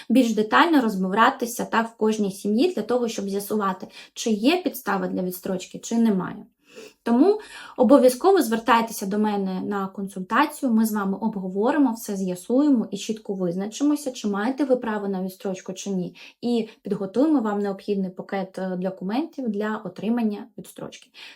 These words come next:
Всі контактні дані в описі під цим відео.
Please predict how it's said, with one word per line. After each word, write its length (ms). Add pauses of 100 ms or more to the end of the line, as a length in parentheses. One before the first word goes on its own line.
Всі 260
контактні 580
дані 460
в 180 (140)
описі 500
під 220
цим 280 (200)
відео. 200